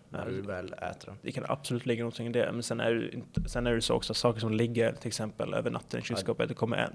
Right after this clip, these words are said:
Speaker 2: smaken kommer ändras för att
Speaker 1: Ja,
Speaker 2: det är en
Speaker 1: mm.
Speaker 2: annan grej
Speaker 1: Kanske
Speaker 2: som,
Speaker 1: så.
Speaker 2: alltså, så här, det, det är skillnad på att servera någonting på en gång och att låta någonting vila ett dygn, liksom.
Speaker 1: Alltid
Speaker 2: Så är
Speaker 1: bäst
Speaker 2: det.
Speaker 1: en, med en gång.
Speaker 2: Ja, och sen kan jag tänka mig att det händer, om man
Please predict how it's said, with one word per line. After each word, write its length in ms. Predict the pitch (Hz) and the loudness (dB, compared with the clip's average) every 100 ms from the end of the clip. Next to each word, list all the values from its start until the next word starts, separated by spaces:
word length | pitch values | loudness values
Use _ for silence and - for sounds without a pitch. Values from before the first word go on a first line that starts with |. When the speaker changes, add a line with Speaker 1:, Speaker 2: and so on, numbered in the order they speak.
| - | -8
Speaker 2:
smaken 280 | - 113 139 | -6 -2 0
kommer 240 | 143 135 | 0 0
ändras 380 | - - - - 185 175 | 0 -4 -6 -8 -10 -8
för 100 | - | -4
att 180 | - - | -4 -4
Speaker 1:
Ja, 280 | 113 113 117 117 | -4 -2 -4 -4
Speaker 2:
det 80 | 117 | -4
är 40 | |
en 40 | 110 | -2
Speaker 1:
mm. 120 | 113 | -2
Speaker 2:
annan 140 | 104 | -2
grej 220 | 117 117 | 0 0
Speaker 1:
Kanske 120 | 117 104 | 0 -4
Speaker 2:
som, 100 | 107 | -2
Speaker 1:
så. 60 | |
Speaker 2:
alltså, 180 | 107 117 | -2 -2
så 100 | 101 | 0
här, 80 | 113 | 0
det, 260 | 120 117 - - - | 0 0 -2 -16 -8
det 60 | 123 | -2
är 20 | |
skillnad 220 | 123 117 | 0 2
på 60 | 127 | 2
att 60 | |
servera 220 | - 120 113 | 2 2 2
någonting 220 | 110 107 | 2 -2
på 80 | 110 | -4
en 120 | 110 | -2
gång 160 | 113 113 | -2 -2
och 80 | |
att 100 | 113 | -4
låta 180 | - 107 | -4 -4
någonting 280 | 110 104 107 | -2 -4 -4
vila 280 | 104 110 113 - | -4 -2 -2 -4
ett 160 | - | -6
dygn, 220 | 113 117 117 | -4 -2 -4
liksom. 260 | 110 - - | -6 -4 -4
Speaker 1:
Alltid 300 | 104 - 113 | -6 -8 -4
Speaker 2:
Så 80 | 110 | 0
är 60 | - | 0
Speaker 1:
bäst 120 | - - | -2 -6
Speaker 2:
det. 60 | |
Speaker 1:
en, 140 | 98 90 | -8 -8
med 160 | 98 95 | -6 -6
en 80 | 95 | -6
gång. 180 | 87 92 | -8 -8
Speaker 2:
Ja, 360 | - 127 120 117 | 2 6 6 4
och 120 | - | -2
sen 60 | 117 | 0
kan 20 | 113 | 2
jag 60 | |
tänka 180 | 127 120 | 2 2
mig 80 | 110 | 0
att 60 | 107 | 0
det 60 | |
händer, 300 | 107 110 110 | -2 0 2
om 120 | - 120 | 2 2
man 160 | 117 | 2